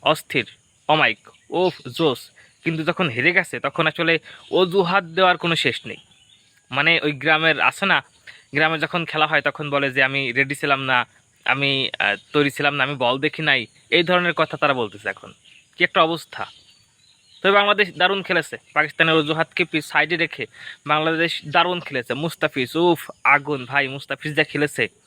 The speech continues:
অস্থির। চার ওভার বল করে ছয় রান দিয়ে দুটো উইকেটও নিয়েছে। উফ, আগুন। এরকম মুস্তাফিজকেই তো আমরা চাই, যে মুস্তাফিজ বাংলাদেশ ইতিহাসের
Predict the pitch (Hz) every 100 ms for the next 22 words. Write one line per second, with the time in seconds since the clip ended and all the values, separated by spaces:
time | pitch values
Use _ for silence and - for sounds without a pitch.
0 | - - - 147 - - 135 107 _ -
1 | _ _ _ - 135 139 135 131 - 156
2 | 180 - 135 127 147 135 143 156 165 185
3 | - - - - 135 131 131 - 95 87
4 | - - _ - - 156 151 - - 127
5 | 139 135 98 _ _ - - - _ -
6 | 226 233 220 - 214 202 - - 240 240
7 | 226 175 131 - - - - - 131 165
8 | 160 160 - 175 - 135 147 147 143 143
9 | - 151 147 139 160 131